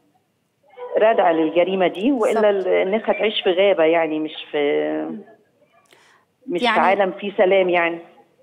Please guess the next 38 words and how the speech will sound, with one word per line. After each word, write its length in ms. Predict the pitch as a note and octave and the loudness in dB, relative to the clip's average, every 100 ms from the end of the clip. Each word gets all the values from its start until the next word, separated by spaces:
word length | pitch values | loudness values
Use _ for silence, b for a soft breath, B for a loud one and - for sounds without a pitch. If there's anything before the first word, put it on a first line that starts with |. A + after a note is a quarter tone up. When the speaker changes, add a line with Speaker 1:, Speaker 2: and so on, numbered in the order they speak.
| _ _ _ - | _ _ _ -2
Speaker 2:
كلمة 200 | D4 D4 | 0 0
من 120 | A3 | -2
حضرتك 500 | - G#3+ A#3+ A#3+ - | -6 -4 -4 -6 -10
لكل 320 | G3+ C#4 B3+ | -8 -4 -4
شعب 240 | - A3 G#3+ | -4 -4 -6
الكنيسة 440 | - G#3+ G#3+ A3 | -8 -8 -8 -10
المتألم 560 | G3+ F#3+ - A3 A3 G3+ | -12 -6 -4 -2 -4 -8
والموجوع 520 | G3 F#3+ F3+ A#3 A#3+ | -8 -8 -6 -4 -4
على 240 | F#3+ G#3+ | -4 -6
انتقال 420 | A3 - - A3 | -6 -8 -4 -4
قدس 200 | G#3 - | -4 -6
أبونا، 280 | G3+ A3+ C4+ | -6 -2 -2
وأنا 140 | B3 A3 | 0 0
عارفة 240 | C4 B3 | 0 0
إن 80 | A#3 | -2
أطلت 340 | G#3 A#3+ B3 | 0 -2 -2
على 140 | G#3 G3 | -2 -2
حضرتك، 480 | G#3 G#3+ B3+ C4+ | -4 -4 -4 -4
لكن 200 | A#3+ A#3+ | -6 -4
أنا 100 | A#3+ | -4
بشكرك 480 | A#3+ A3+ - D4 D4 | -4 -8 -4 -4 -2
لأن 180 | A3 B3+ | -2 -2
أنت 160 | C#4 C#4 C4 B B B - | -2 -2 -6 B B B -2
وصلت 520 | A#3 A#3 - B3 B3 | 0 0 0 -2 2
لنا 180 | E4 D#4+ | 2 4
إن 80 | C4+ | 2
إحنا 180 | C4 C4 | -2 -4
نشوف 240 | A#3+ C#4+ | -4 -4
قدس 220 | C4+ C4 A3+ | -4 0 0
أبونا 260 | G#3+ B3+ | 0 -2
ونعرفه 420 | A#3 G#3 A#3 - | -2 -2 -2 -2
أكتر 280 | - - G#3+ | -4 -2 -4
في 120 | G#3 | -2
حياته 480 | - G#3 A3+ C#4 D4 | -6 -2 0 0 -2
وكمان 380 | C#4+ C4+ C4 C4 | -4 -2 -2 -2
في 120 | C4 | -2
وقت 160 | - - | -6 -8
استشهاده. 540 | - - - - - | -20 -20 -18 -20 -20